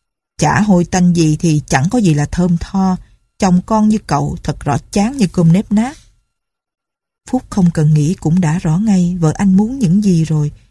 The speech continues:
nhưng xưa nay vì lẽ không bao giờ hai vợ chồng được ngồi riêng, nên anh ta cũng vẫn cứ bưng tay giả điếc thôi, chẳng thèm cắt nghĩa, cho rằng việc cắt nghĩa ấy,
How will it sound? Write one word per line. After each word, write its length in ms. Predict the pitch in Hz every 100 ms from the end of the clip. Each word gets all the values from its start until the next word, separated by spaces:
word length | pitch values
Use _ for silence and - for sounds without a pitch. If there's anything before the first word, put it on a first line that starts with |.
| _ _ _
nhưng 160 | 233 226
xưa 180 | - 214
nay 320 | 196 190 185 - _ -
vì 120 | 196
lẽ 180 | 170 175
không 260 | - 254 226
bao 100 | 214
giờ 200 | 180 175
hai 160 | 202
vợ 140 | 175 156
chồng 260 | 170 151
được 200 | 151 147
ngồi 180 | 160 147
riêng, 280 | 175 196 180 - _ -
nên 160 | 180 175
anh 200 | 180 175
ta 240 | 180 165 165
cũng 240 | 143 175
vẫn 260 | 196 147 196
cứ 220 | 202 226
bưng 260 | 208 180 165
tay 280 | 165 156
giả 160 | 147 156
điếc 260 | 175 247 -
thôi, 260 | 180 170 - _ _ -
chẳng 160 | 170
thèm 200 | 226 180
cắt 220 | 175 254 190
nghĩa, 280 | 156 160 226 _ _ -
cho 140 | 175
rằng 240 | 170 147 151
việc 180 | 147 -
cắt 220 | 160 -
nghĩa 140 | 156
ấy, 320 | 160 180 233